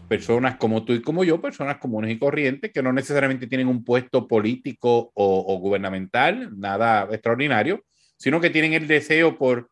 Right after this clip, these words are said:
eh, mover el asunto de la estadidad en Washington, y los está reclutando como delegados extendidos, ¿verdad? Creo que es el término que utilizan.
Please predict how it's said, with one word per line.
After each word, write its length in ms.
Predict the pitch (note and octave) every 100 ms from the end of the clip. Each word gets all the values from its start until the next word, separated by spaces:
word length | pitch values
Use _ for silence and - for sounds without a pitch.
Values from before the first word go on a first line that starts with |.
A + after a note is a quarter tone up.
| _ _ G#2
eh, 460 | G#2+ G#2 G2+ F#2+ - -
mover 480 | A2+ A2 G#2+ B2+ C3+
el 80 |
asunto 360 | C3 C3+ C3 C3+
de 80 | B2+
la 60 |
estadidad 520 | B2+ B2+ B2 B2 B2+ B2+
en 180 | C3+ F3
Washington, 580 | F3+ D#3 C#3+ D#3+ F3 - _ _ _
y 100 | B2+
los 100 | D3
está 220 | D3+ F3
reclutando 720 | F3+ G3 G3 F#3+ A3 G3+ E3+ -
como 280 | C#3 C3
delegados 440 | C#3 D#3 E3+ A3 G#3
extendidos, 840 | G3+ - - D3+ C#3 C#3 F2+ D#2
¿verdad? 280 | D2+ G2+ E3+ -
Creo 160 | A2
que 80 | A#2+
es 40 | G#2+
el 100 | A#2+
término 280 | A2+ A2+
que 60 | G#2+
utilizan. 480 | A2 C#3 G2+ C3